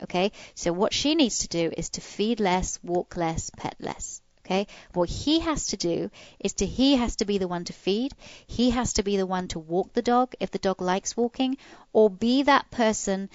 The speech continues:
that does something that the dog likes. I'm not saying touch. I'm not saying going up to the dog and sit on the couch and try to stroke it. I'm saying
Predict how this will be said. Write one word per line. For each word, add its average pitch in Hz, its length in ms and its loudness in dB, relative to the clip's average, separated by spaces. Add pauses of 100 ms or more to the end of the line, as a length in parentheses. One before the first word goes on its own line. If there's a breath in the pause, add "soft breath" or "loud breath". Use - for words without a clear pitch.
(240 loud breath)
that 180 340 4 (120)
does 175 240 4
something 160 260 -6
that - 120 -10
the 180 60 -8
dog 156 240 -2
likes. - 480 -8 (520)
I'm 185 120 -6
not 208 200 2
saying 269 280 2
touch. - 460 2 (300 loud breath)
I'm 180 60 -4
not - 160 0
saying 240 240 0
going 226 180 2
up 202 100 -2
to - 60 -10
the 233 80 0
dog 214 240 4
and 214 100 -4
sit 208 140 -4
on 202 80 -4
the 196 80 -8
couch 190 300 -2
and 180 80 -12
try 175 100 -4
to 180 60 -4
stroke - 320 -4
it. - 80 -10
I'm 175 120 -4
saying 208 340 2